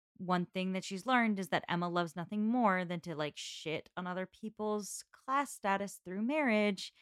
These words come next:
And so, like, it's kind of this, like, "Yeah, I knew this, like, woman who was, like, impressed by, like, a linen draper. Isn't that crazy?" And Emma's gonna be like, "Oh my God, that's so crazy." And Harriet's gonna be like, "Point one for Harriet."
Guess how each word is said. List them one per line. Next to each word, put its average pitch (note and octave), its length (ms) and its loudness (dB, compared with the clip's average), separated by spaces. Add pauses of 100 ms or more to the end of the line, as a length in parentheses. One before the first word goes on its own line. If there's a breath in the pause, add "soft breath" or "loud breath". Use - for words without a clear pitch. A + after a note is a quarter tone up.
(280 soft breath)
And F3+ 160 -2
so, F#3 160 -2
like, E3+ 260 -2
it's - 140 -12
kind F3+ 180 -4
of D#3 60 -6
this, E3+ 180 -8
like, E3 240 -6
"Yeah, C4+ 160 10
I A3+ 80 6
knew G3 140 -4
this, G#3 180 -10
like, F#3+ 160 -4 (460)
woman G3+ 240 -2
who G3+ 80 0
was, F#3+ 140 -2
like, G3+ 160 -2
impressed F#3+ 360 -4
by, G#3 100 -2
like, F#3 160 -4
a D3+ 60 -6
linen F#3 400 -2
draper. E3+ 260 0
Isn't F#3 140 -4
that D#3 200 -4
crazy?" C4 500 0
And F#3 260 2
Emma's F3 300 0
gonna F3 160 -2
be E3 80 0
like, E3+ 180 -2
"Oh E3 120 -2
my F3+ 120 0
God, A#3 180 4
that's C#4 160 -2
so E4 120 0
crazy." A3 260 -2
And F3 100 -2
Harriet's E3+ 300 -4
gonna D#3+ 180 -12
be D#3 60 0
like, D#3+ 160 -6
"Point G3+ 280 -6
one E3+ 200 -6
for A3+ 120 -8
Harriet." G2 720 -4